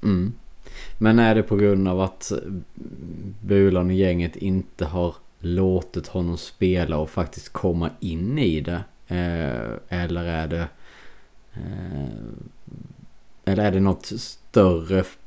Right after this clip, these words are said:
problem som ligger bakom, alltså rent kompetensmässigt, om man säger som så?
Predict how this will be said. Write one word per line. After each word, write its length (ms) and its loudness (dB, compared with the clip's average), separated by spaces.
problem 540 2
som 140 -4
ligger 220 0
bakom, 480 -2
alltså 240 -2
rent 680 -4
kompetensmässigt, 1700 -2
om 60 -2
man 140 -2
säger 260 0
som 200 -6
så? 240 -4